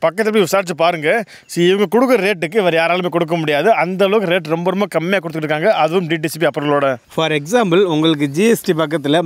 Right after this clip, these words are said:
Speaker 2: மஹேந்திரா வேர்ல்டு சிட்டில ஒரு அபார்ட்மெண்ட் வாங்கணும்னா சிக்ஸ்டி லேக்ஸ், அதாவது அறுபது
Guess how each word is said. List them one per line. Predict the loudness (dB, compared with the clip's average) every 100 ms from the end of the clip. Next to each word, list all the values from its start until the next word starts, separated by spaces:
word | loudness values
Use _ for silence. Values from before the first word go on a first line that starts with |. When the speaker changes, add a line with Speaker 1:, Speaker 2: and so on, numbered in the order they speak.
| 0
Speaker 2:
மஹேந்திரா | -2 0 2 2
வேர்ல்டு | 0 0 -2
சிட்டில | -2 0 0 0 -6 -20 _ 0
ஒரு | 2 0
அபார்ட்மெண்ட் | -2 -4 -2 -2 0 0
வாங்கணும்னா | 0 0 0 0 0 -2
சிக்ஸ்டி | -4 -2 0 2
லேக்ஸ், | 0 -2 -6
அதாவது | -2 0 0 0
அறுபது | 2 2 2